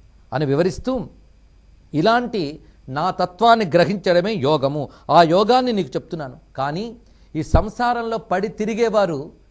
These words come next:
నన్ను తెలుసుకోలేకపోతున్నారు, అనగా ఆత్మతత్వాన్ని తెలుసుకోలేకపోతున్నారు. కుర్వంతి సతతం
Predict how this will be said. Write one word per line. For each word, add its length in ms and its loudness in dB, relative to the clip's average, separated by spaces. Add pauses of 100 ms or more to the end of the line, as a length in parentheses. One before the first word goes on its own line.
(220)
నన్ను 320 -4
తెలుసుకోలేకపోతున్నారు, 1200 -8
అనగా 220 -4
ఆత్మతత్వాన్ని 840 -4
తెలుసుకోలేకపోతున్నారు. 1300 -6 (220)
కుర్వంతి 580 -2
సతతం 400 0